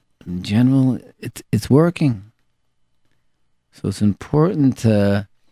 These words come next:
see things working, not as this is the way it is, this is a miracle the way it is. Compared to the whole planet Earth and everyday goings-ons.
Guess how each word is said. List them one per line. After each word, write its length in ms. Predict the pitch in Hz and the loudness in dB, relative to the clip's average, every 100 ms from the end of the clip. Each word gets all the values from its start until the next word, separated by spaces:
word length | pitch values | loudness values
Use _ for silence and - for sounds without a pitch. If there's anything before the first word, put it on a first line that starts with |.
| _ _ _ _ _ | _ _ _ _ _
see 580 | - - - 175 175 131 | -20 -16 -8 -4 -2 -4
things 440 | 107 120 120 104 | -2 0 2 2
working, 580 | 104 127 151 - 131 117 - _ _ _ _ _ | -2 -2 -2 0 0 0 -4 _ _ _ _ _
not 140 | - 170 | -8 -4
as 140 | 139 | -2
this 220 | 113 - | -4 -8
is 120 | 107 92 | -10 -4
the 120 | 104 | -2
way 240 | 95 98 | 0 0
it 80 | 95 | 0
is, 520 | 107 113 143 147 127 | 2 2 2 -2 -6
this 140 | 120 120 | -6 -4
is 160 | 120 | 0
a 80 | 123 | 4
miracle 560 | 131 170 202 185 104 98 | 4 4 2 -2 -4 -6
the 100 | 104 | -10
way 200 | 80 65 | -14 -16
it 120 | - | -18
is. 440 | 50 - - - _ _ _ _ _ _ _ _ _ | -20 -20 -20 -20 _ _ _ _ _ _ _ _ _
Compared 420 | - - 107 113 | -20 -8 -4 -4
to 100 | - | -2
the 140 | 110 104 | -4 -2
whole 180 | 120 120 | -2 -4
planet 340 | - 107 95 | -2 -2 -4
Earth 380 | - 120 147 - | -4 -4 -4 -6
and 120 | 92 | -14
everyday 380 | 98 104 98 95 | -14 -14 -12 -14
goings-ons. 880 | 92 95 92 98 110 139 156 143 - | -10 -10 -8 -6 -2 -2 -2 -6 -12